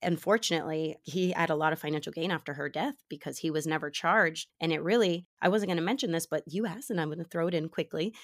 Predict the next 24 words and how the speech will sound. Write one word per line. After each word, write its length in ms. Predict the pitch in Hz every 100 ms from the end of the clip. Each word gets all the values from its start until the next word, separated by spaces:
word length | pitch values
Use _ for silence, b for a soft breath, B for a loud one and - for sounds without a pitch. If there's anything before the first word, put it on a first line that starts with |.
| B
Her 160 | - 180
son, 360 | - 214 202 170
Joe, 380 | 170 185 247
unfortunately, 960 | 175 165 - 196 - 170 - 156 156 151 156
ha-, 180 | 156 -
suffered 380 | - 220 196
a 60 | 147
lot 380 | 147 147 117 -
financially. 680 | - 151 151 147 - 80 71
He 120 | 151
wasn't 280 | 147 156 156
able 140 | 147 151
to 60 |
get 200 | 147 151 -
the 160 | 160 -
assets, 640 | 156 165 165 156 - -
and 340 | 143 123 170 160 _ -
his 280 | 175 170 -
dad 280 | 156 175 151
really 300 | 147 156 151
just 460 | - 143 - - - _
screwed 360 | - - 170 156
him 140 | 151 156
over 340 | 151 156 147